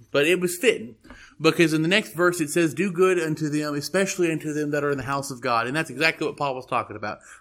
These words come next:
"The Lord works all things out for good." I didn't plan that. But that's, that's, that's just a pretext for the next, next verse here. But Paul says, "Do good to these people because they have helped me." In the next verse, it, in, uh, Galatians there,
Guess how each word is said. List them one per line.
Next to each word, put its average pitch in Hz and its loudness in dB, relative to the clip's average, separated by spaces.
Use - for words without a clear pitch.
"The - -10
Lord 135 -4
works 127 -8
all 123 -6
things 117 -12
out 120 -8
for 123 -8
good." 113 -6
I 127 -2
didn't 123 -2
plan 131 -6
that. 107 -10
But 156 0
that's, 156 -4
that's, 147 -8
that's 143 -10
just - -14
a 131 -14
pretext 147 -6
for 135 -10
the 127 -8
next, 135 -6
next 139 -4
verse 135 -4
here. 127 -4
But 120 -4
Paul 196 0
says, 196 2
"Do 214 -2
good 196 -2
to 175 -6
these 160 -6
people 143 -4
because 135 -6
they 151 -2
have 143 -6
helped 147 -8
me." 107 -8
In 143 -2
the 143 -2
next 175 -2
verse, 175 -2
it, 147 -8
in, 131 -4
uh, 113 -6
Galatians 151 0
there, 160 0